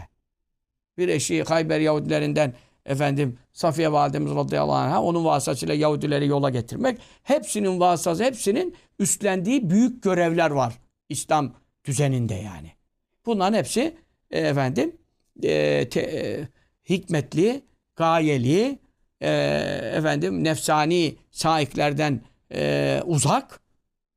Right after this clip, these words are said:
E, çünkü zaten kaç yaşından sonra?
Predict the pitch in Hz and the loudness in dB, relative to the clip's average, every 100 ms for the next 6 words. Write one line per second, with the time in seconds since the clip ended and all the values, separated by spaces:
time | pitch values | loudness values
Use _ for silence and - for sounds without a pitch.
0 | _ _ _ _ - - - 240 269 381 | _ _ _ _ -16 -8 -4 0 2 2
1 | 403 403 370 208 - 139 - 107 107 - | 0 -2 0 -2 0 -4 -4 -6 -6 -10
2 | - | -16